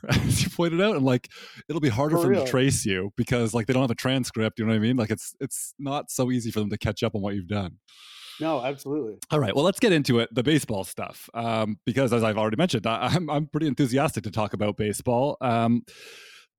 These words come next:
Speaker 1: but before we get into the nitty-gritty, for listeners who might be unfamiliar with your work, can you take us through your career a little bit? How did you get into writing and talking about baseball? What has your angle been? Uh, and where has your professional life taken you?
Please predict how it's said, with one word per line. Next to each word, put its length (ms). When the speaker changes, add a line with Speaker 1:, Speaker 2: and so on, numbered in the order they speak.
Speaker 1:
but 80
before 260
we 80
get 180
into 300
the 80
nitty-gritty, 640
for 160
listeners 400
who 100
might 220
be 140
unfamiliar 580
with 180
your 100
work, 500
can 100
you 60
take 180
us 140
through 220
your 140
career 320
a 60
little 160
bit? 180
How 160
did 100
you 80
get 140
into 160
writing 460
and 120
talking 360
about 200
baseball? 560
What 140
has 140
your 220
angle 380
been? 420
Uh, 280
and 120
where 120
has 120
your 60
professional 440
life 180
taken 300
you? 120